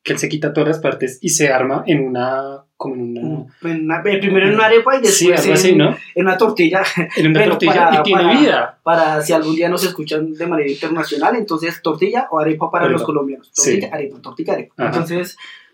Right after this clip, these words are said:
Speaker 1: Entonces, estaba hecho con una arepa, ¿no? Con una tortilla y tenía vida. Entonces, lo que le da la vida eran las partes.
Speaker 2: Exacto. Entonces, eso nos pone a pensar el hecho de que un niño juegue con algo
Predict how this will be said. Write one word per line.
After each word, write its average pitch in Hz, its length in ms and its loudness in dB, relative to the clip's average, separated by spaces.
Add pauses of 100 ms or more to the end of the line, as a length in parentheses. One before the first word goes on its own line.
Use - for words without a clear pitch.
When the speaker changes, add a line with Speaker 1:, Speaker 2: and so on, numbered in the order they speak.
Speaker 1:
Entonces, - 460 0 (300)
estaba - 400 -2
hecho 165 300 -2
con 190 240 2
una 135 160 0
arepa, 139 480 0
¿no? 143 160 -12
Con 139 120 -8
una 123 140 -4
tortilla 131 420 -2
y 170 120 -4
tenía 143 280 0
vida. 196 240 4
Entonces, 123 600 -6
lo 165 160 -2
que 156 140 -4
le 135 80 -2
da 123 140 0
la 147 120 -2
vida 139 420 -2
eran 131 280 -8
las 127 300 -8
partes. - 720 -10 (100)
Speaker 2:
Exacto. 151 440 -10
Entonces, 160 340 -4
eso 208 80 -2
nos 196 160 -2
pone 160 180 -4
a 151 60 -2
pensar 170 280 0
el 165 120 -2
hecho 160 160 -2
de 202 160 6
que 175 80 0
un 170 100 2
niño 180 280 -2
juegue 196 220 4
con 190 180 0
algo 156 420 -4